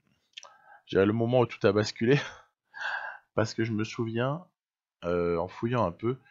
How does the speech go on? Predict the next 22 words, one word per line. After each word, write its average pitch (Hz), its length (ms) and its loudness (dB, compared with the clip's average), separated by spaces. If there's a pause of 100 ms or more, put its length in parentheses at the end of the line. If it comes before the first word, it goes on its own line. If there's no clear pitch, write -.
(260)
que 98 100 -12
sur 107 220 -8
P 127 140 -2
C 123 200 0
M 135 140 0
deux 110 140 -2
mille 104 200 -2
onze, 113 360 -8 (480)
bah, 87 420 2
c'était - 180 -12
pas 120 160 0
comme 90 180 -6
ça, - 160 -16
en - 60 -20
fait. - 380 -20 (120)
Ça - 160 -6
restait 85 240 -2
un 104 100 4
dimanche, 85 440 -8
par - 180 -8
exemple. - 240 -20 (1700)
Voilà, 90 280 4